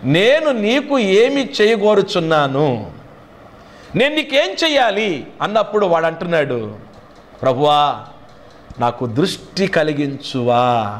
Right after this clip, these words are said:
నాకు దృష్టి కలిగించువా" అని అడిగినప్పుడు, "నీ విశ్వాసమే నిన్ను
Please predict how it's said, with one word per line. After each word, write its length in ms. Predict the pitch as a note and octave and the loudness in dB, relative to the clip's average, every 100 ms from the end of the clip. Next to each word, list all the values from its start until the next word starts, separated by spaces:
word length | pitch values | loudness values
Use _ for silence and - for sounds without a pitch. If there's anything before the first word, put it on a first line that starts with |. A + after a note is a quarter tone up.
| - | -2
నాకు 200 | C3 C3+ | -2 -2
దృష్టి 360 | C3+ D3 - E3+ | -4 -4 -2 -2
కలిగించువా" 840 | D#3+ D#3 D3+ D3 - C3+ C3 A#2 - | -2 -2 -4 -6 -4 0 0 0 -4
అని 140 | C3 | -2
అడిగినప్పుడు, 720 | C#3 D3 C#3 B2 C3+ B2 G#2+ F#2+ - - - - | 0 0 0 -2 -2 -4 -4 -8 -18 -20 -20 -8
"నీ 160 | A#2+ B2+ | -2 0
విశ్వాసమే 840 | D#3+ - F3 E3 E3+ - E3 D#3 | -2 -2 0 0 0 -2 0 2
నిన్ను 600 | D3+ C#3+ C#3+ C3+ B2+ A#2 | 2 0 2 2 0 -4